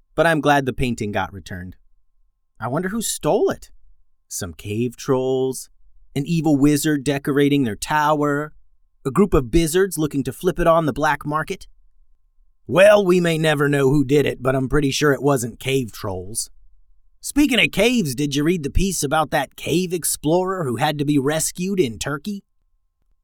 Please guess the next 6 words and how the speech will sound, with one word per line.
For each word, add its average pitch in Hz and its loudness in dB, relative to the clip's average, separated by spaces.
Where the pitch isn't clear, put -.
I - -6
remember 190 0
reading 269 2
about 135 2
that, 107 -4
yeah. 160 2